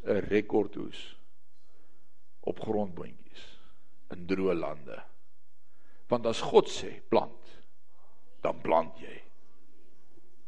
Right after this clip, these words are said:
Ja, ek het iets geleer by jou, Herman.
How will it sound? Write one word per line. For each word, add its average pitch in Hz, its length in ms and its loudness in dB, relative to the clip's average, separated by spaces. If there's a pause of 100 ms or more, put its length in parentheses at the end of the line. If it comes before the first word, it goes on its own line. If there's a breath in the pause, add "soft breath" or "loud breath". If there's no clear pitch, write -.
(880)
Ja, - 200 -2
ek - 80 -4
het - 120 -4
iets 120 160 -2
geleer 98 340 0
by 87 80 -4
jou, 82 140 -4
Herman. - 400 -4